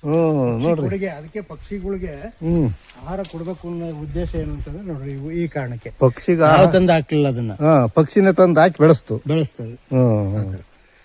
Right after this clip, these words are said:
Speaker 1: ಸರಿ,
Speaker 2: ಒಂದು.
Speaker 1: ಸರಿ.
Speaker 2: ಅದಾದ್ಮೇಲೆ
Speaker 1: ಹ್ಮ್. ನೋಡಿ.
Speaker 2: ಸರ್, ಇದು ಪೇರ್ಲೆ.
Speaker 1: ಸೀಬೆ.
Speaker 2: ಸೀಬೆ.
Speaker 1: ಸೀಬೆ ಗಿಡ ಚೆನ್ನಾಗಿ.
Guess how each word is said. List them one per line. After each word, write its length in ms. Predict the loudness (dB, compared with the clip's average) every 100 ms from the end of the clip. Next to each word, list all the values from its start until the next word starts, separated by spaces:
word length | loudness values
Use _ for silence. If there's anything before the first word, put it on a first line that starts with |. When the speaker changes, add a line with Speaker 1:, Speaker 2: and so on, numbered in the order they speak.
| _ _ _
Speaker 1:
ಸರಿ, 260 | 0 0 0
Speaker 2:
ಒಂದು. 240 | -4 -6
Speaker 1:
ಸರಿ. 1040 | -8 -14 _ _ _ _ _ _ _ _ -8
Speaker 2:
ಅದಾದ್ಮೇಲೆ 680 | -6 -4 -4 -4 -4 -8 -18 -20 -6
Speaker 1:
ಹ್ಮ್. 220 | -2 0 -2 -10 -20 -20 -18 -4
ನೋಡಿ. 200 | -2 0
Speaker 2:
ಸರ್, 100 | -2
ಇದು 340 | -6 -8 -8 -10
ಪೇರ್ಲೆ. 340 | -12 -10 -12 -18 -20 -20 -20 -20 -20
Speaker 1:
ಸೀಬೆ. 720 | -20 -10 -2 4 4 4 0 -6 -18 -20 _
Speaker 2:
ಸೀಬೆ. 260 | -14 -12 -14 _ _ _ _ -20 -6
Speaker 1:
ಸೀಬೆ 420 | -4 2 2 2
ಗಿಡ 180 | 0 0 -2 -6 _ _ -10
ಚೆನ್ನಾಗಿ. 440 | -6 -4 -6 -6